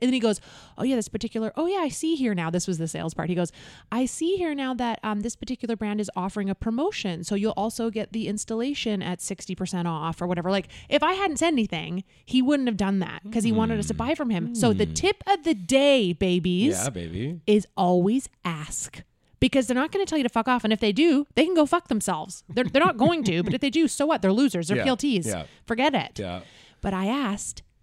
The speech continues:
Speaker 1: and I received.
Speaker 2: Wow.
Speaker 1: And I said, "Ash,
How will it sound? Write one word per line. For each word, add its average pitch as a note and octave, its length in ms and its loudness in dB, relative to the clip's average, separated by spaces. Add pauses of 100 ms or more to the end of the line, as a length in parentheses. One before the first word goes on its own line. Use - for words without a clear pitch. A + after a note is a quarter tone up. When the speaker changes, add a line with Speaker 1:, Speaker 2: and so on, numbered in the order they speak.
(160)
Speaker 1:
and E3+ 120 -6
I D#3 260 -12 (600)
received. F3+ 640 -6
Speaker 2:
Wow. D2+ 480 -10
Speaker 1:
And F#3 120 0
I F3 60 -2
said, F3 260 -6
"Ash, A3+ 480 -6